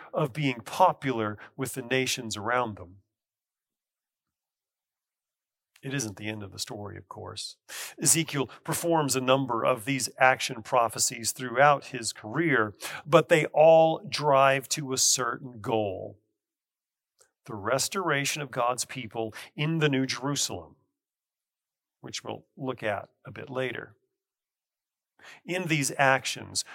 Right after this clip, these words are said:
God, through Ezekiel, wants his people to realize that there are consequences for their behavior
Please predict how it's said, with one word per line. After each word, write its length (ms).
God, 420
through 440
Ezekiel, 720
wants 360
his 180
people 420
to 120
realize 560
that 180
there 200
are 260
consequences 920
for 180
their 180
behavior 760